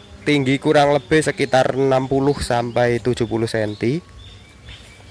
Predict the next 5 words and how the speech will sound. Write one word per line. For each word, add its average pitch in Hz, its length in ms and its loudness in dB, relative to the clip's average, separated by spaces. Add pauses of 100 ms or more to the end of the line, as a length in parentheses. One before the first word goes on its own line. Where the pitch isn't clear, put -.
(680)
rata-rata 113 560 0
enam 123 160 0
puluh 120 160 -2
senti 117 480 0
ya. 107 80 -2